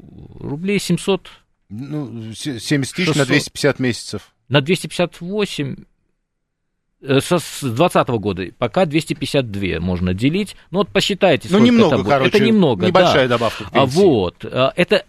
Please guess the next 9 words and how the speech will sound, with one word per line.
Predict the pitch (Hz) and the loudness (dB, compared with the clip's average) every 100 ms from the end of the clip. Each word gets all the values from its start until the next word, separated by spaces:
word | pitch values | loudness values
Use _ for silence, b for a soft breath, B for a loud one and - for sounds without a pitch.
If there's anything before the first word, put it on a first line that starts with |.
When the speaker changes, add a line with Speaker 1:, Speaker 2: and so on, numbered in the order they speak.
| - | -6
Speaker 1:
это, | 170 - | -6 -4
значит, | 160 175 - - | 0 0 0 -2
эти | 214 - | 0 2
выплаты | 170 190 143 - | 2 2 0 -2
могут | 117 165 135 123 | 0 0 0 -2
получать | - 127 127 - 113 - | -2 -4 -2 0 0 -2
люди, | - 113 196 202 185 - | -6 0 0 0 -4 -2
э, | 117 113 | 0 0
сразу, | 110 151 165 180 175 | 0 0 0 0 -2